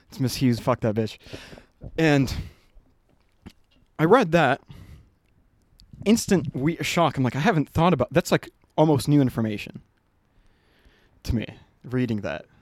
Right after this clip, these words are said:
So I'm like, "I don't even remember this pro-, like, this project in normal situations."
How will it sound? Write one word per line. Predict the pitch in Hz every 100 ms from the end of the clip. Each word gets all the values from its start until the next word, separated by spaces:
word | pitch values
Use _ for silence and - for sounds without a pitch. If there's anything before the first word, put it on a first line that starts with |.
| _
So | - -
I'm | 123 123
like, | 117 - 127
"I |
don't | 175 147
even | 107 104
remember | 107 190 170
this | 113 -
pro-, | - - 131
like, | 110 95
this | 120 -
project | 123 113 113 98
in | 107 104
normal | 117 156 98 107 _ _ _ - _ _ _ _ -
situations." | 120 101 95 - 123